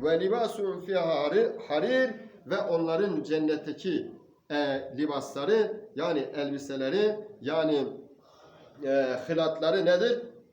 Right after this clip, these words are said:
Atlas ipektendir diyor alemler olan Allah. Böyle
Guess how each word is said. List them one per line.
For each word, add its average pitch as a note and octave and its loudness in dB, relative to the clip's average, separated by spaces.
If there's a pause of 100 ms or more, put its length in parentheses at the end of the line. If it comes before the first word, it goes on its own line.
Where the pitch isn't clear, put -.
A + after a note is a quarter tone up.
(640)
Atlas C#3+ -2 (180)
ipektendir C#3+ -4 (380)
diyor C#3+ 0
alemler C3 -2
olan A2 -8
Allah. G#2+ -12 (340)
Böyle C#3 -2